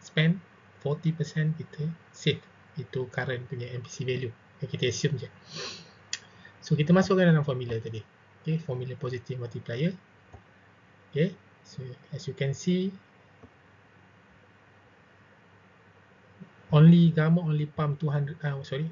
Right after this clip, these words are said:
one hundred million. The impact will be two hundred and twenty million. So means that there will be extra hundred and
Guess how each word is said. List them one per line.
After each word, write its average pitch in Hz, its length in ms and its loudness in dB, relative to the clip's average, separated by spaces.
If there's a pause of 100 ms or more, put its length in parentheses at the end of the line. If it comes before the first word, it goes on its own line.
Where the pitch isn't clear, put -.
one 151 160 -2
hundred 139 240 -2
million. 131 320 -4 (800)
The 131 240 -8
impact 165 480 2 (480)
will 135 160 -6
be 131 240 -6 (720)
two 147 160 -4
hundred 135 400 -2 (160)
and 127 240 -10
twenty 135 400 -4
million. 131 400 0 (320)
So 127 160 -8
means 165 400 2
that 165 240 8 (480)
there 143 240 -4
will 143 320 -4
be 143 160 -6
extra 165 560 0 (960)
hundred 175 480 2
and 156 160 2